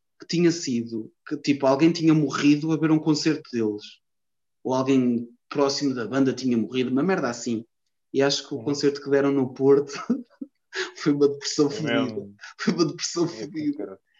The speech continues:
Speaker 1: Eles já, pá, não vamos tocar as músicas, não sei quê, morreu não sei quem. E acho que foi um set melancólico do caralho. Imagina o gajo que pagou para ir lá, tipo, curtir e abanar a cabeça com aquele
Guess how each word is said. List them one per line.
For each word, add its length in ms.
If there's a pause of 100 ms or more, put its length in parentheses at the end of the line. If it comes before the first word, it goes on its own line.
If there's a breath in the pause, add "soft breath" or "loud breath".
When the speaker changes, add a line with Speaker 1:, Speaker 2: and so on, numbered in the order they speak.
(100)
Speaker 1:
Eles 140
já, 100
pá, 340 (260)
não 120
vamos 260
tocar 220
as 100
músicas, 640
não 80
sei 200
quê, 320
morreu 320
não 120
sei 240
quem. 500 (560)
E 180
acho 180
que 60
foi 100
um 40
set 360
melancólico 580
do 120
caralho. 300
Imagina 520 (260)
o 100 (120)
gajo 320
que 320
pagou 480 (260 soft breath)
para 120
ir 60
lá, 240
tipo, 440
curtir 440
e 60
abanar 340
a 80
cabeça 440
com 80
aquele 260